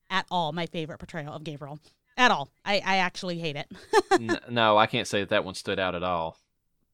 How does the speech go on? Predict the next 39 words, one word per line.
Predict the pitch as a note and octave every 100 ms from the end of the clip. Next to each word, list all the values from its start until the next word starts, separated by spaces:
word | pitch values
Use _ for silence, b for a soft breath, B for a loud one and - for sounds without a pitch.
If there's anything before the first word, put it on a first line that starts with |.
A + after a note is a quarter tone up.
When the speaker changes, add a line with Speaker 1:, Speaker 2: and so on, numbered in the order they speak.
| _ -
Speaker 1:
But | F#4+
then | G4+ G4
again, | F4+ F#4+ G#4 E4+ C#4+
if | C#4
you | B3+
think | - -
about | B3+ A3+
it, |
Gabriel | G#3+ G3+ G3+ G3+ -
is | F3 F3 F3 F3
like | F3 E3+
an | F3
announcer, | E3 D#3+ F3 G3+
if | F3+
you | G3+
will, | F#3+ G3 G3
or, | F#3+ E3+ D#3+ E3 -
you | G3
know, | F3
brings | E3 G3 G3+ F#3
all | G3+ G3+
the | G3 G3
information. | G3 G3+ F3+ G3 - G#3+
But | G#3 F3+ -
in | B3 B3 A#3+ A#3 F3+
Ga-, | A#3+ B3 A#3+
in | A3+
Lucifer, | A3+ C#4 C#4 - A3 G#3
they | F#3+
just | G3+ F#3+
make | G3 G3+ F#3+ - F3+
Gabriel | G3+ F#3+ F#3
just | E3+ D#3+ D#3
this | E3 E3+
big | - G3+ F3+
gossip | F#3+ F3 F#3 -
queen, | F3 D#3+
which | D3+ E3
is, | D3+